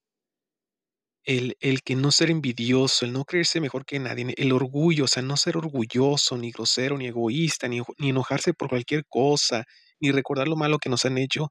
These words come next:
Dice, "Y no aplaudimos a las cosas que los malvados hacen". Fíjate, esto, esto aplica mucho a veces dependiendo de qué estamos viendo en nuestras, en las redes sociales,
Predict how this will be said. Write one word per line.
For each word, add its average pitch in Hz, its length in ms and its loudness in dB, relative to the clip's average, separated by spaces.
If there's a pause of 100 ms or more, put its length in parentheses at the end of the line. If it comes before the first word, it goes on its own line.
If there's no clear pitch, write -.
(560)
Dice, 123 340 2
"Y 156 100 -6
no 151 100 0
aplaudimos 151 580 0
a 131 40 -6
las 123 160 -4
cosas - 260 -4
que 135 120 -4
los 123 80 0
malvados 123 640 0 (180)
hacen". - 560 -2 (2250)
Fíjate, 185 200 2
esto, - 260 0
esto 196 340 -6
aplica 147 360 -2
mucho 156 580 0
a 120 100 -8
veces 110 300 -4
dependiendo 117 500 -4
de 120 120 0
qué - 100 -8
estamos 117 420 -2
viendo 107 300 -6
en 120 60 -4
nuestras, 107 420 -8
en 120 120 -10
las 107 100 -6
redes 110 240 -6
sociales, 95 560 -6